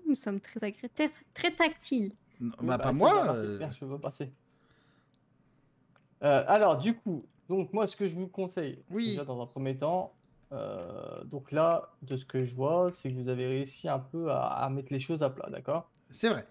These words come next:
Speaker 2: Moi, j'envoie plus de photos et je prends plus de photos des collègues.
Speaker 3: Voilà, parfait. Comme
Speaker 1: Moi,
Speaker 3: ça, ce
Speaker 1: j'évite
Speaker 3: sera
Speaker 1: de
Speaker 3: bon.
Speaker 1: te mettre des bourre-pif, à part quand je suis énervée.
Speaker 2: Voilà.
Speaker 3: Non, même quand vous êtes énervé, non, c'est pas une
Speaker 2: Ah.
Speaker 3: raison, c'est pas une solution.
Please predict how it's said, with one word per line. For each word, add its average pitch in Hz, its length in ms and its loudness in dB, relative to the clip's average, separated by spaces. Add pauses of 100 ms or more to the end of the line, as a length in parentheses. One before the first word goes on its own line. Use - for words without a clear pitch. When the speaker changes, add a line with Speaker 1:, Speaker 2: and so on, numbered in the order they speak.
(320)
Speaker 2:
Moi, 165 200 6
j'envoie 202 280 6
plus 220 100 -2
de - 60 -6
photos 208 480 4
et 175 80 2
je 143 60 -6
prends 190 160 2
plus 226 120 -4
de 202 40 -12
photos 208 300 -2
des 202 100 -2
collègues. 117 320 -6 (680)
Speaker 3:
Voilà, 151 560 4
parfait. 151 400 0 (180)
Comme 135 120 -6
Speaker 1:
Moi, 269 120 8
Speaker 3:
ça, 277 60 6
ce 302 60 8
Speaker 1:
j'évite 294 200 6
Speaker 3:
sera 311 80 4
Speaker 1:
de 302 60 8
Speaker 3:
bon. - 60 -2
Speaker 1:
te 285 60 4
mettre 269 120 6
des 294 120 6
bourre-pif, 311 520 2 (120)
à 277 180 4
part 330 180 2
quand 302 120 4
je - 60 -2
suis 302 140 0
énervée. 269 260 -2 (520)
Speaker 2:
Voilà. 185 280 6
Speaker 3:
Non, 151 120 2
même 165 200 2
quand 180 120 4
vous 151 160 0
êtes 151 120 0
énervé, 147 360 2
non, 135 240 -8 (240)
c'est - 140 -20
pas 127 80 -2
une 127 60 2
Speaker 2:
Ah. 135 40 -2
Speaker 3:
raison, 151 220 -2
c'est - 140 -16
pas 175 80 2
une 165 60 2
solution. 156 340 -4